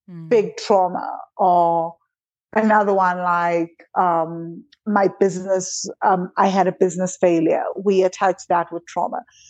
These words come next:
Speaker 2: So those are the big and obvious traumas.
Speaker 1: Mm.
Speaker 2: But trauma, it can also be the small things. It is, trauma is simply an event that happens too fast for us to process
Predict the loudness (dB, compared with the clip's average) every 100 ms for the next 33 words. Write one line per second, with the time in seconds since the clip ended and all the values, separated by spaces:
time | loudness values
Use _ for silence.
0 | _ 0 2 4 4 2 0 -2 -4 2
1 | 2 2 0 -2 -2 -2 -2 -8 -10 -6
2 | -4 -4 -8 -14 -16 -18 _ -16 -14 -2
3 | -2 -2 -10 -4 0 2 4 4 2 -2
4 | -4 0 0 0 -2 0 2 0 0 -2
5 | -2 -4 -8 -4 -2 -2 -6 -6 -6 -6
6 | -10 -14 -2 2 4 2 -2 -14 -14 -2
7 | 2 4 2 2 0 0 0 0 2 2
8 | 0 -2 -2 0 0 -4 -8 -2 -2 -2
9 | -8 -8 -6 -6 -6 -10 -10 -2 -2 0
10 | 2 2 2 0 -4 _ _ _ _ _
11 | 2 4 4 0 -2 -4 -4 -4 0 0
12 | 2 2 2 0 -4